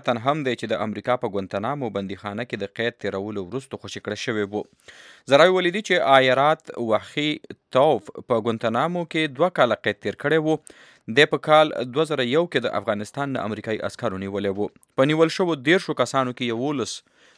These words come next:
د روسیې قومیت لرونکي دي. یاد دې وي چې د پیښې وروسته د ترکیې چارواکو ویلي چې د پیښې په شا د داعش وسلواله ډلې لاس لري.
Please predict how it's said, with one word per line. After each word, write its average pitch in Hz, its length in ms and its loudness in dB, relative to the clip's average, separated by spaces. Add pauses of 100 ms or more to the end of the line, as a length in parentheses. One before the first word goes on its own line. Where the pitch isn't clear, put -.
د 127 220 6
روسیې 151 480 0
قومیت 120 480 0
لرونکي 170 480 -4
دي. 165 100 -4 (140)
یاد 156 180 2
دې 147 180 -4
وي 151 160 -6
چې 147 80 -6
د 131 140 -6
پیښې 131 280 -6
وروسته 131 300 -8
د 107 180 -12
ترکیې 113 380 -8
چارواکو 101 480 -2
ویلي 131 280 -4 (1400)
چې 123 100 -2
د 120 140 2
پیښې 151 280 0
په 113 140 -2
شا 123 140 4 (100)
د 120 160 -2
داعش 113 320 2
وسلواله 104 540 0
ډلې 107 200 -2 (100)
لاس 123 180 -2 (100)
لري. 104 180 0